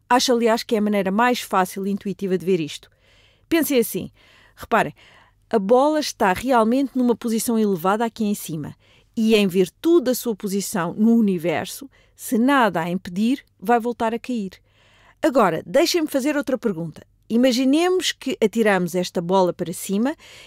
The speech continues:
e vamos assumir que realmente existe alguma resistência do ar. Eu atiro a bola para cima, temos imensa energia cinética aqui.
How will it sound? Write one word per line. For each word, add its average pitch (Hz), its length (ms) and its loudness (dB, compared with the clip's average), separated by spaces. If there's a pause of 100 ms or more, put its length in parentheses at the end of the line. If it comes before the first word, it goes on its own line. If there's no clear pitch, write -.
(160)
e 233 140 2
vamos 320 340 2
assumir 269 500 2
que - 120 -6
realmente 226 600 0
existe 214 540 -4 (100)
alguma 196 400 0
resistência 226 640 -4
do 165 140 -8
ar. 131 160 -10 (800)
Eu 208 180 6
atiro 180 260 0
a 170 40 -2
bola 165 240 -4
para 160 180 -10
cima, 233 480 -2 (400)
temos 208 300 2
imensa 294 400 4
energia 247 400 2
cinética 196 580 -2
aqui. 202 480 -6